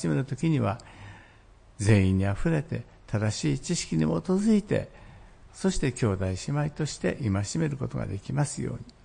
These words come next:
また私たちが足らないところがあり、戒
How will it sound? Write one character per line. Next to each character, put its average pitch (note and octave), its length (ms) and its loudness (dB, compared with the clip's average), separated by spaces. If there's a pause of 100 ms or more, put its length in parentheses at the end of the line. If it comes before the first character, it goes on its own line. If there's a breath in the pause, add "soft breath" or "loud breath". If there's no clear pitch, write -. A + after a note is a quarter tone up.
(440 loud breath)
ま C3 120 6
た C#3 120 6
私 D#3+ 320 6
た D3+ 120 4
ち D#3 120 2
が D#3 80 6
足 D3 200 2
ら D3+ 100 2
な D#3+ 120 4
い D3+ 80 2
と D3 100 -6
こ D#3+ 120 2
ろ D3+ 100 4
が C#3 120 2
あ D#3+ 80 4
り、 D#3+ 180 4 (340 loud breath)
戒 A#2 100 6